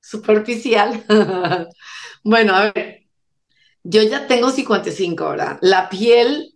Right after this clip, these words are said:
de una mujer de cincuenta y cinco is not the same a de una, ¿verdad?, jovencita. Entonces, yo decía, "¿Pero por qué me está saliendo flacidez en el abdomen?".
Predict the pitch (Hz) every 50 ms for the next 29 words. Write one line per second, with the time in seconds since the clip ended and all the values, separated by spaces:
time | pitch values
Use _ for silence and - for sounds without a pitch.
0 | _ - 180 196 196 196 196 226 233 240 233 220 247 220 202 175 180 175 - 175
1 | 170 - 180 180 175 175 - 185 180 185 185 240 226 196 190 180 180 - 196 185
2 | 185 180 196 226 226 220 247 240 214 202 190 185 190 208 233 254 - _ _ -
3 | - - _ _ - 180 185 185 185 185 185 185 185 190 185 190 196 214 226 240
4 | 226 196 180 175 175 175 190 214 214 214 196 175 170 170 170 170 - 269 269 -
5 | - - 147 - - _ _ _ _ _ _ _ - 233 269 302 277 285 - 294
6 | 277 269 269 269 285 294 277 277 - _ _ _ _ _ - 196 185 196 196 190
7 | 185 196 214 208 - 226 196 - - - 185 175 165 - - 175 170 165 - 190
8 | 175 185 214 214 - - 240 233 - 254 240 226 220 220 226 247 247 - 269 247
9 | 233 226 220 - 185 175 175 175 170 - 208 240 254 262 240 208 180 - - -
10 | - 214 233 285 294 294 247 190 170 - _